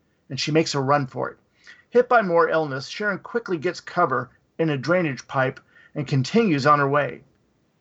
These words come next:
Down the road, she comes across a phone booth and puts in a frantic call to the Fantastic Four. As she tries to get hold of the Human Torch, the F F's ro-, robotic receptionist, Roberta, tells her that Johnny Storm is not in.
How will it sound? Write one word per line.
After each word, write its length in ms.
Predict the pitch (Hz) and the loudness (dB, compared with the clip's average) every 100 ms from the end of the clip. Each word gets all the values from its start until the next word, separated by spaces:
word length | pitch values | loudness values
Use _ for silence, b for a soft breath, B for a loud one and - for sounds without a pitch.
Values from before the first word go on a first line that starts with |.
| _ _ - | _ _ 0
Down 260 | 170 190 | 2 4
the 120 | 190 175 | 2 2
road, 420 | 165 170 185 165 | 4 4 4 0
she 140 | - | -10
comes 280 | 139 190 165 | -10 -8 -6
across 420 | 160 180 180 165 | -6 0 0 0
a 60 | 143 | -10
phone 300 | - 180 160 | -2 0 0
booth 240 | 131 107 _ b b | -4 -10 _ b b
and 140 | - 139 | -12 0
puts 200 | 226 202 | 0 2
in 100 | 180 | 0
a 60 | |
frantic 400 | 147 233 247 202 | 0 0 -2 -2
call 200 | - 165 | 0 0
to 100 | 151 | 2
the 120 | 139 - | -2 -6
Fantastic 580 | 175 165 165 160 - | -8 -4 0 -2 -2
Four. 360 | _ 147 123 131 _ _ B B B | _ -6 -4 -4 _ _ B B B
As 120 | 156 | -2
she 120 | 165 | -2
tries 320 | 143 180 202 | -2 2 2
to 80 | 185 | 2
get 140 | 202 160 | -4 -4
hold 220 | 202 180 | -4 -6
of 80 | 160 | -6
the 60 | |
Human 300 | 143 190 180 | -6 -4 -6
Torch, 380 | - 180 196 - | -2 0 0 -2
the 140 | 165 | -2
F 140 | 170 185 | -2 0
F's 220 | 180 131 | -2 -2
ro-, 100 | 147 | -8
robotic 540 | 156 139 165 208 226 | -4 -2 2 2 0
receptionist, 680 | 190 - 208 196 143 143 135 - | -4 0 0 0 -6 -10 -10 -12
Roberta, 540 | 135 135 208 143 143 - B B B B | -8 0 2 2 0 -8 B B B B
tells 300 | - 247 220 | 0 2 4
her 80 | 202 | 0
that 160 | 170 | -2
Johnny 280 | 139 196 202 | 0 0 0
Storm 320 | 143 202 190 | -2 -4 -4
is 140 | 143 131 | -4 0
not 220 | 170 156 | 0 0
in. 260 | 151 135 | -4 -12